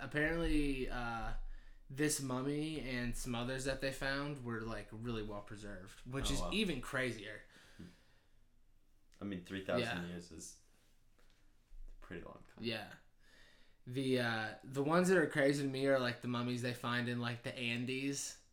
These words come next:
Speaker 1: And
Speaker 2: Oh,
Speaker 1: there's
Speaker 2: yeah.
Speaker 1: the hair is still, like, intact because it's
Speaker 2: Mm-hmm.
Speaker 1: so cold.
Speaker 2: Uh-huh. It's, I mean, it's, that's another just preservation,
Speaker 1: Yeah.
Speaker 2: you know, method is freezing.
Speaker 1: The freezing, yeah. Yeah.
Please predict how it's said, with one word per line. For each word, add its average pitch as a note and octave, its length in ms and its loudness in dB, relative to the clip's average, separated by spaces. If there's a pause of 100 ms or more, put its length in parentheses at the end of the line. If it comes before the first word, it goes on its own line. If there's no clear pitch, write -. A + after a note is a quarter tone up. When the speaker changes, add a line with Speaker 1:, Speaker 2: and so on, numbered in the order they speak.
(180)
Speaker 1:
And B2+ 300 4
Speaker 2:
Oh, B2+ 40 0
Speaker 1:
there's C#3 220 4
Speaker 2:
yeah. F2 180 2
Speaker 1:
the D#3 120 4
hair E3 560 8
is E3+ 140 8
still, E3 300 6
like, E3 240 0
intact E3 480 0
because E3 180 0
it's F3+ 120 -2
Speaker 2:
Mm-hmm. F3 140 0
Speaker 1:
so B2+ 100 2
cold. G#2+ 420 -6
Speaker 2:
Uh-huh. F2 240 -6 (380)
It's, F#2+ 260 -2
I G#2+ 100 6
mean, A2 200 4
it's, - 180 2
that's - 420 2
another G2 640 2
just - 200 -12 (180)
preservation, F#2 800 0
Speaker 1:
Yeah. B2+ 180 4
Speaker 2:
you A2+ 100 6
know, G#2 100 6
method F#2+ 420 0
is - 220 -6 (560)
freezing. G2+ 440 2
Speaker 1:
The B2 80 -10
freezing, A#2+ 460 -2
yeah. C3 160 -4 (280)
Yeah. A2+ 200 -4